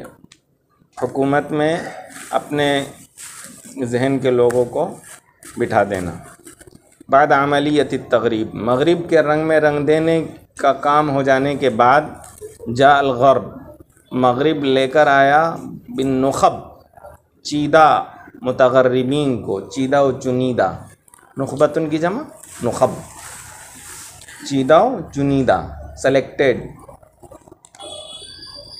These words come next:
मुंतखब, अपने मगरिब ज़दा, मगरिबी जहनियत रखने वाले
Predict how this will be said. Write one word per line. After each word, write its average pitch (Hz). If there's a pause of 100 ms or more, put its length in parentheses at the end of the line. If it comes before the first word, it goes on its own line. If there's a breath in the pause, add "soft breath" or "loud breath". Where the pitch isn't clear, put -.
(1800)
मुंतखब, 139 (840)
अपने 135
मगरिब 127
ज़दा, 139 (580)
मगरिबी 131
जहनियत 139
रखने 139
वाले 135